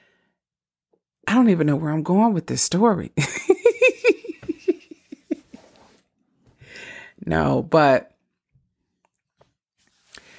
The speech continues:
so yeah, I joined the P T O. And when I joined the P T O, I kinda was talking to the president and we're jiving and we're having a good conversation. And then the conversation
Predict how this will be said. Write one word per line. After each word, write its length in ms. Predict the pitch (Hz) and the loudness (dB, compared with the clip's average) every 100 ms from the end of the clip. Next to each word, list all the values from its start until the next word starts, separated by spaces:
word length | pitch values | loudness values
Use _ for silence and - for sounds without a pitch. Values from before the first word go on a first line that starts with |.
| - | -8
so 140 | - | 0
yeah, 260 | 208 160 127 | 0 2 0
I 80 | 131 | 0
joined 300 | 160 196 202 | 2 2 2
the 60 | |
P 220 | 196 185 165 | -2 -2 -2
T 300 | - 151 151 | -4 0 0
O. 260 | 117 - _ - _ - _ - - - - | 0 -6 _ -20 _ -20 _ -20 -20 -20 -6
And 160 | 165 160 | -2 0
when 100 | 156 | 0
I 80 | |
joined 240 | 147 330 427 | 2 2 2
the 60 | |
P 220 | - 247 240 | 0 0 0
T 220 | - - | -2 0
O, 580 | - 190 147 123 147 - - - _ | 2 4 2 0 -4 -8 -18 -20 _
I 60 | - | -6
kinda 420 | - 233 214 180 | 0 0 2 -2
was 140 | - 151 | -4 -6
talking 360 | - 147 - | -2 -2 0
to 140 | 160 160 | 0 2
the 60 | |
president 800 | 160 - 143 151 151 147 147 147 | 0 0 0 2 2 2 2 -2
and 160 | 139 135 | -4 0
we're 220 | 160 170 | 2 0
jiving 440 | 139 151 139 147 | 0 -2 0 0
and 140 | 147 143 | -2 -2
we're 80 | 160 | 0
having 300 | 151 147 147 | 0 -2 -4
a 60 | |
good 200 | 139 143 | -2 -2
conversation. 1080 | - 147 151 160 - 131 143 - 147 139 143 - - - - | 0 0 0 -2 -2 -2 -2 -2 -2 -4 -4 -10 -20 -8 -2
And 220 | 214 190 | 0 2
then 540 | 202 190 185 180 175 | 2 4 2 0 0
the 100 | 160 | -2
conversation 880 | - 170 170 170 160 151 156 151 - | 0 0 0 0 0 0 0 -2 -4